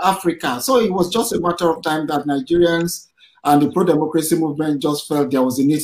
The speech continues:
to, uh, to have a civilian rule.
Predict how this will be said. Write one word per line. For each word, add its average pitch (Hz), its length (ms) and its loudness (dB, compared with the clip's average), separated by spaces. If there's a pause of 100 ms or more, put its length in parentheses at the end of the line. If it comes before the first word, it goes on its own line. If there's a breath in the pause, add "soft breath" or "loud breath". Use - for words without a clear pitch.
(100)
to, 131 320 0 (760)
uh, 135 380 2
to 135 140 2
have 147 400 2 (320 soft breath)
a 139 80 -2
civilian 151 640 2
rule. 127 380 0